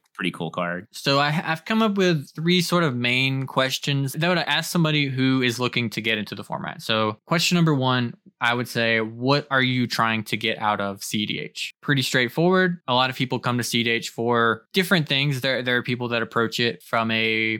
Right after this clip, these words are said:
Speaker 2: just kind of inquisitive perspective of, like, "I keep hearing about this thing. What's it look like? What is it?" There are people who are like, "Hey, this is a new way to play my favorite format competitively. I wanna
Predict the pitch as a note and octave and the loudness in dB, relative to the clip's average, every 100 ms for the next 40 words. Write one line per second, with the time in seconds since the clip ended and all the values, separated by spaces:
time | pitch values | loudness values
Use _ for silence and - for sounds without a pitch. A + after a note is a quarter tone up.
0 | - D3+ C#3+ - C3+ A#2+ A2+ B2+ B2 B2 | -2 -2 0 0 0 0 -2 -2 -2 -2
1 | A#2+ - A#2 - C3 C#3+ D#3 A#2+ A2 G#2+ | -4 -4 -8 -2 -4 0 0 2 0 -2
2 | - A2+ A2+ G#2 C#3 D#3+ D3+ D3+ C#3 D#3+ | -2 -6 -6 -2 2 2 2 -2 -2 2
3 | E3 D#3 A2 - G#2 C#3 - D#3 D3+ A2 | 4 4 0 -4 0 -2 0 -4 -2 -2
4 | B2 D#3 F3+ - A2+ A#2 B2 A#2 B2 A#2+ | 0 2 0 0 -2 0 0 -2 0 0
5 | A2+ A2 A2 - C#3+ D#3+ C3 - A#2+ A2+ | 2 2 0 -2 -2 0 -2 -4 -4 -2
6 | A2 A2 G#2+ G#2 - G#2 G#2 G#2 G2+ G2+ | -2 0 0 0 -2 0 0 -2 -2 -2
7 | - G2+ G#2 - G#2+ G#2+ G#2 - G#2+ C3 | -2 -4 -6 -6 -2 -2 -2 -4 -2 0
8 | E3+ E3+ F3+ F#3+ G3+ A#2 G#2+ A2 G#2+ G2+ | 0 2 2 0 -2 -4 -4 -2 -4 -6